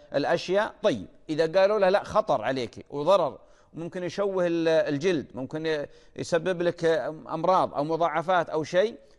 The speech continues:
فتمتنع عن هذا ويكفيها التوبة إلى الله سبحانه وتعالى.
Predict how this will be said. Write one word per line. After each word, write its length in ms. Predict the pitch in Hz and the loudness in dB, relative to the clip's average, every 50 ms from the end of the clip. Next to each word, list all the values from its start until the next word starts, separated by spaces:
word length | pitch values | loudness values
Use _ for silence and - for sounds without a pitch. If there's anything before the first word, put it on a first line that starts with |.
| _ _ | _ _
فتمتنع 580 | - 139 123 - 180 220 214 - 196 185 170 139 | -8 -6 -2 -2 -2 -2 -2 -2 -2 -2 -2 -2
عن 160 | 143 156 151 | -4 -4 -2
هذا 240 | 170 185 185 170 165 | -2 -2 0 0 0
ويكفيها 520 | 156 160 165 151 - - - 202 185 170 | 0 2 0 0 -2 -4 -4 -2 0 -2
التوبة 420 | 156 - - 175 185 190 170 156 151 | -2 -2 -2 -2 0 0 0 -2 -2
إلى 180 | 135 147 143 | -2 0 0
الله 420 | 143 151 156 160 165 156 175 185 - - _ _ _ _ | 0 2 4 4 2 2 0 -6 -12 -18 _ _ _ _
سبحانه 640 | - - 156 131 123 - 156 156 151 147 139 151 - | -8 -6 -6 -4 0 2 2 4 4 2 0 0 2
وتعالى. 460 | - 185 - - - 95 87 69 53 | 2 2 4 4 2 0 0 0 -4